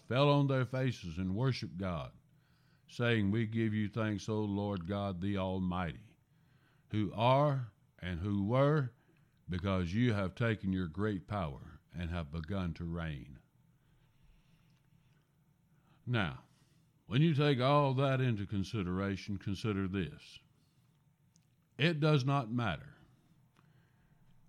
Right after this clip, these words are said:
when you believe the rapture is going to occur. Well, it does, but as far as this discussion, it doesn't matter.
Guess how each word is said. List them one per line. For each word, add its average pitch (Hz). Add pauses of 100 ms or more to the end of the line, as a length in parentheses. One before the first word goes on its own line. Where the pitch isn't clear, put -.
(140)
when 123
you 120
believe 110
the 104
rapture 95
is 92
going 87
to 85
occur. 80 (1040)
Well, 101 (420)
it 117
does, 90
but 92 (420)
as 117
far 120
as 104
this 117
discussion, 110
it 98
doesn't 104
matter. 113